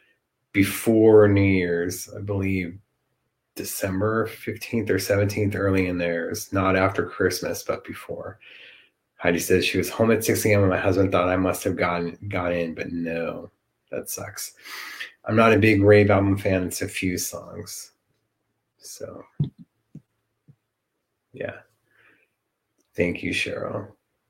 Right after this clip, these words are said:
She had a newborn baby. Oh, well, see, those things. You saw me in L A at the book signing for Morris Day with my B F F Kevin A.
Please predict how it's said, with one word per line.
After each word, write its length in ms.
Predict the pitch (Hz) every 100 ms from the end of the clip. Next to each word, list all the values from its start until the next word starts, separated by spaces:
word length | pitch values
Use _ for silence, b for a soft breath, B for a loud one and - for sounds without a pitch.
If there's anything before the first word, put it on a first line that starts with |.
| _ _ _ _ _ _
She 200 | - -
had 120 | 85
a 40 |
newborn 460 | 87 85 80 82 90
baby. 300 | 95 90 101
Oh, 560 | 98 95 92 90 87 87 _ _ _ - - b b b b _
well, 100 | -
see, 380 | 117 - 117 113
those 360 | 101 110 107
things. 840 | - 117 107 90 87 - - - - - _ _ _ _ _ _ _ _ _ _ _ _ _
You 100 | -
saw 300 | 104 - 101
me 160 | 101 104
in 60 | 98
L 220 | 95 95
A 100 | 92
at 100 | 92
the 60 |
book 180 | 92 90
signing 240 | - 92 87
for 120 | 87
Morris 300 | 85 85 -
Day 180 | - 85
with 200 | 82 -
my 60 |
B 140 | 82 85
F 80 | -
F 180 | - -
Kevin 340 | - - -
A. 280 | 90 90 98